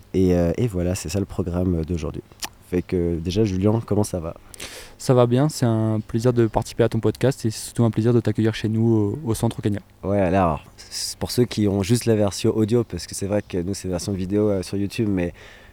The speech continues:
Speaker 1: il y a aussi une version, euh, sur Spotify et compagnie. Donc là, on est au Running Center, on est au Kenya, à Iten.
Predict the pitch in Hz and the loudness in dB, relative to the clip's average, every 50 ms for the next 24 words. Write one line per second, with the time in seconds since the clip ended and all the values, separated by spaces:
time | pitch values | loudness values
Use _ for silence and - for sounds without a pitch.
0 | - - - 92 92 90 - 98 98 92 87 - - - 101 98 95 87 85 - | -12 -6 -4 -4 -4 -4 -4 -4 -4 -4 -4 -4 -4 -2 -2 -2 -2 -2 -4 -6
1 | - 90 - - 90 87 - - 95 92 90 87 - 95 - 98 90 98 110 123 | -8 -12 -10 -8 -8 -8 -6 -4 -4 -2 -2 -2 -4 -4 -4 -4 -2 0 0 0
2 | 127 110 92 90 85 - 110 107 101 92 87 85 78 101 107 113 117 - - - | -2 -2 -4 -6 -4 0 2 2 2 2 0 0 0 2 2 2 2 2 0 -2
3 | 101 92 - 104 104 113 123 110 87 90 90 90 90 90 - - 95 113 117 117 | -2 -2 0 0 0 0 0 -2 -4 -6 -6 -6 -6 -6 -6 -2 0 2 2 2
4 | - - 110 98 95 95 107 120 - - 110 120 113 101 - 104 98 101 117 123 | 0 0 0 2 2 2 0 -2 -2 2 4 4 4 4 2 2 2 2 2 0